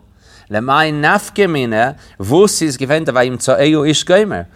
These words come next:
Why is it relevant to us at all to know where he encounters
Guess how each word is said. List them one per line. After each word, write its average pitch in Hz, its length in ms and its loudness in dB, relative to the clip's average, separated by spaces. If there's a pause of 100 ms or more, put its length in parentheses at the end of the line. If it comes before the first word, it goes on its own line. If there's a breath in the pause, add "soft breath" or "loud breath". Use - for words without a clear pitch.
(280 soft breath)
Why 151 500 0
is 160 200 0
it 170 140 -2
relevant 151 520 -2
to - 140 -4
us 165 280 -2
at 165 300 -4
all 175 340 4
to 156 120 -4
know 147 140 2
where 151 200 2
he 143 200 -4
encounters 135 680 -2